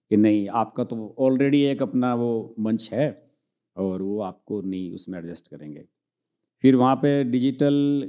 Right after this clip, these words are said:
के एक हेड हैं, नाम नहीं लेना चाहूँगा, वो अभी भी सीनियर पोस्ट पर है बहुत वहाँ, और मुझे पहले से ही जानते थे। एक बार मैं चंडीगढ़ में उनसे मिला था,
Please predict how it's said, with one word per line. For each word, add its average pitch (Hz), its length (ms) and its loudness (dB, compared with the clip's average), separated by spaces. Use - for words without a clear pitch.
के 127 260 -2
एक 123 120 -4
हेड 120 320 0
हैं, 113 380 -6
नाम 113 240 0
नहीं 117 140 0
लेना 113 200 -2
चाहूँगा, 139 340 2
वो 131 580 -2
अभी 120 200 6
भी 139 120 6
सीनियर 123 340 2
पोस्ट 113 280 -4
पर 107 160 -2
है 107 60 -2
बहुत 98 260 -6
वहाँ, 101 320 -10
और 95 360 -6
मुझे 131 180 4
पहले 131 260 4
से 131 80 -2
ही 131 60 0
जानते 101 360 -4
थे। 131 200 -12
एक 113 180 2
बार 113 200 2
मैं 110 160 -2
चंडीगढ़ 110 420 -2
में 104 100 -4
उनसे 98 200 -8
मिला 90 240 -10
था, 90 240 -18